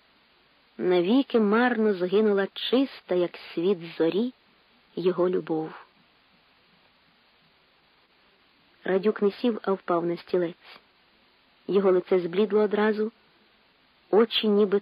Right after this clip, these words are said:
туманом повелись. Ольга вернулась з кімнати,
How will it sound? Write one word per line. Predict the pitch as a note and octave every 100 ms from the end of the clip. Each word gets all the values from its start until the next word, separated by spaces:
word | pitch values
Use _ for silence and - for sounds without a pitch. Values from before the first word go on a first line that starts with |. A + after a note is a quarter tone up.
| -
туманом | F#3+ F3+ E3+ E3+ E3+ -
повелись. | E3+ E3+ E3 E3 - - - _ _ _ _ _ _ _ _ _ _ _ _ _ _ _ _
Ольга | G3 G3 F3+
вернулась | F3+ F#3+ F3+ F3+ -
з |
кімнати, | - F#3 F#3 B3 -